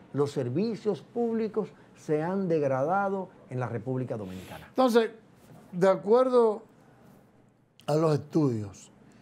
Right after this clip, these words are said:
Speaker 2: que tiene la Fuerza del Pueblo, ¿cómo es que está la cosa?
Speaker 1: Le-, el señor Luis Abinader ronda entre un cuarenta y uno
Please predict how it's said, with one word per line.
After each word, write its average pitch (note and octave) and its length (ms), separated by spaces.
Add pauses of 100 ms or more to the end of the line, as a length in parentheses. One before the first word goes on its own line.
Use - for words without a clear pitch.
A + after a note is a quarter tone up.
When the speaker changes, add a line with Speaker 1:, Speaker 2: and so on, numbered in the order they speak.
(340)
Speaker 2:
que C#3 140
tiene E3+ 840
la B2+ 120
Fuerza D3 360
del A#2+ 100
Pueblo, G#2+ 440 (480)
¿cómo G#3 240
es F#3 60
que F3+ 60
está D3+ 160
la B2+ 140
cosa? G#2 260 (1600)
Speaker 1:
Le-, E3 600
el D3 120
señor E3+ 360
Luis F3+ 280
Abinader F#3 600 (580)
ronda E3 540
entre D3+ 360
un F3 400
cuarenta D3 440
y F#3 100
uno B3+ 380